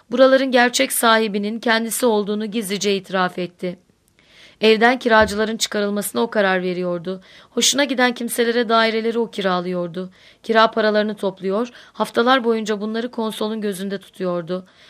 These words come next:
O akşam kapyolar, Boşlara teşekkür etmek amacıyla iki şişe şarap göndermeyi nezaket gereği saydılar. Yapılan iş bir armağanı hak etmişti. Hemen o pazartesi işçiler dükkanda çalışmaya başladılar.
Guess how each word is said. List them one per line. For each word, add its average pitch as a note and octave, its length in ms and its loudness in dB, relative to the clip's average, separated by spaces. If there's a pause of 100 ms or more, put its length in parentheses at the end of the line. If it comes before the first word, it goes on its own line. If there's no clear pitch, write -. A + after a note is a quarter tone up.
(200)
O A3+ 80 0
akşam G#3+ 400 4
kapyolar, G#3 680 -2 (260)
Boşlara B3 360 4
teşekkür B3 440 0
etmek A3 360 -2
amacıyla G#3 580 -2 (260)
iki - 180 -6
şişe A#3+ 280 2
şarap G#3+ 400 2
göndermeyi G3 580 0
nezaket G#3 540 -2
gereği F3+ 280 -2
saydılar. F3 640 -2 (680)
Yapılan C#4 440 4
iş - 320 0
bir B3+ 240 2
armağanı A3+ 360 4
hak G#3+ 240 -4
etmişti. F3+ 640 -6 (360)
Hemen A#3+ 340 2
o A3 140 0
pazartesi G3 800 -2 (220)
işçiler A#3+ 480 2
dükkanda A#3 420 0
çalışmaya G#3+ 540 0
başladılar. F3+ 680 -2